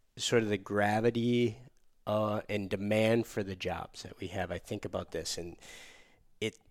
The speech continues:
it's gonna start off feeling a little morbid, but it's like,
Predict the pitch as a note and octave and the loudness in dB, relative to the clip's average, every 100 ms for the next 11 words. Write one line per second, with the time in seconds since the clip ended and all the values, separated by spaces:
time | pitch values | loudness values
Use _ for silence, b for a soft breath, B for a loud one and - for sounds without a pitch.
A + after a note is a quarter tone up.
0 | - - - - B2+ A2+ - - - C3 | -14 -6 0 6 8 8 4 0 6 10
1 | C3+ B2+ B2 A2 - A2+ A2 G#2 A2 A2 | 12 12 10 8 4 4 4 4 4 4
2 | F#2+ F#2+ A#2 C#3+ C#3 A2 G2 F#2+ - - | 4 4 6 6 6 4 0 0 -4 -4
3 | G#2 F#2+ | -2 -2